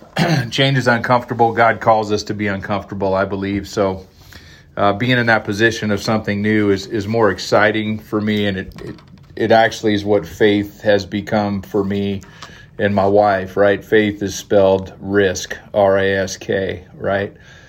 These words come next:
So, I mean, over these last couple years, just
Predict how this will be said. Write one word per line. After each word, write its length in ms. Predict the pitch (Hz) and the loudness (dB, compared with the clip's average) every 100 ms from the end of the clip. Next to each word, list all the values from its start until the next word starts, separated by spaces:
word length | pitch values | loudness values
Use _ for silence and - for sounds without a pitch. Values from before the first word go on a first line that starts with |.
| - - | -20 -2
So, 520 | 123 113 107 101 - - - - - - - - - - - - - - - - - - | 4 6 4 0 -12 -20 -20 -20 -20 -20 -20 -20 -20 -20 -20 -20 -20 -20 -20 -20 -4 0
I 80 | 131 | 4
mean, 140 | 131 | 4
over 140 | 135 | 4
these 160 | 127 110 | 2 4
last 300 | 127 123 - | 4 4 2
couple 240 | 127 110 | 2 2
years, 380 | 110 117 117 107 | 2 2 2 2
just 320 | - 107 - | -2 -4 -6